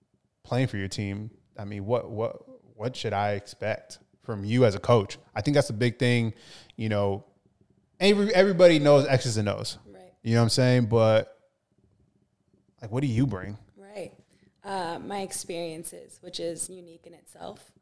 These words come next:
Speaker 2: Just speaking from, I know how to get to that college level 'cause I've done it before.
Speaker 1: Yeah.
Speaker 2: Not a lot of coaches can, like, and especially in this area, can say that they've done it, um, and how did they do it? There's no blueprint for them. They're just kinda like,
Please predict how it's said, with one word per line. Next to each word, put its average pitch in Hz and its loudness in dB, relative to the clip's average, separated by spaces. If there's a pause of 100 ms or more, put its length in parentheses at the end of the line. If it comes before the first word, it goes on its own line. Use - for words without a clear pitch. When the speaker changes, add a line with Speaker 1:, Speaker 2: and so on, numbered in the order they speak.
(280)
Speaker 2:
Just - -20
speaking 165 -20 (100)
from, 156 -18
I 165 -14
know 160 -14
how 165 -14
to 156 -12 (120)
get 165 -16
to 170 -12
that 156 -20
college 160 -20
level 165 -12
'cause - -20
I've 160 -20
done 160 -14
it - -18
before. 196 -20 (100)
Speaker 1:
Yeah. 107 -6
Speaker 2:
Not 107 -8
a 190 -12
lot 180 -10
of 175 -12
coaches 160 -14
can, 151 -16
like, 117 -20 (140)
and 190 -20
especially 170 -10
in 139 -16
this - -20
area, 120 -20
can 156 -20
say - -18
that 151 -20
they've 147 -20
done 151 -18
it, 208 -16 (480)
um, 165 -12
and 160 -14
how 160 -10
did 160 -10
they 151 -16
do 151 -16
it? - -18
There's 151 -20
no 160 -20
blueprint - -20
for 127 -20
them. 147 -20
They're 156 -20
just 151 -20
kinda 135 -18
like, - -20